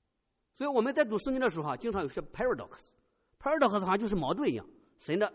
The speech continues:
拣选，我们人的自由；神的恩典，我们的行为。但是这总是在一起的。那这边就扯到另外一个 paradox，就是反核性的话，就神是无所不能的，他可以做任何的事情。但是呢，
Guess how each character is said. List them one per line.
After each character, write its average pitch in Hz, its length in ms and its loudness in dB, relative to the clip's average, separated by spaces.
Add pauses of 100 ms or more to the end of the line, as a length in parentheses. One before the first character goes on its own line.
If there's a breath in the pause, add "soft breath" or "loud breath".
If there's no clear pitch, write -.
拣 165 220 0
选， 123 260 -4
我 120 100 -6
们 127 140 -4
人 131 100 -6
的 151 80 -6
自 190 200 -12
由； 101 80 -12 (340 soft breath)
神 180 140 -6
的 214 80 -6
恩 240 160 -2
典， 139 180 -2
我 120 60 -6
们 151 80 -4
的 175 80 -6
行 170 200 -4
为。 147 80 -2
但 202 160 -4
是 226 140 -6 (140)
这 233 100 -10
总 151 160 -8
是 214 100 -12
在 220 140 -8
一 233 100 -14
起 123 200 -18
的。 - 80 -20 (280 soft breath)
那 214 100 -8
这 339 120 -10
边 294 160 -6
就 247 80 -8
扯 180 180 -10
到 175 140 -4
另 254 180 -8
外 208 80 0
一 190 80 0
个 170 60 -4
paradox， 147 500 -4
就 139 120 -8
是 131 160 -12 (240 soft breath)
反 156 260 -4
核 147 140 -6
性 269 160 -6
的 165 40 -6
话， 127 160 -10 (300 soft breath)
就 175 140 -2
神 170 420 -2
是 262 160 -6
无 147 220 -6
所 160 160 -2
不 135 100 2
能 - 180 0
的， - 80 -18 (720)
他 240 140 6
可 277 140 2
以 269 80 4
做 262 120 8
任 262 160 8
何 175 80 4
的 139 100 0
事 - 120 -10
情。 - 140 -18 (640)
但 277 140 4
是 302 100 -2
呢， 269 180 4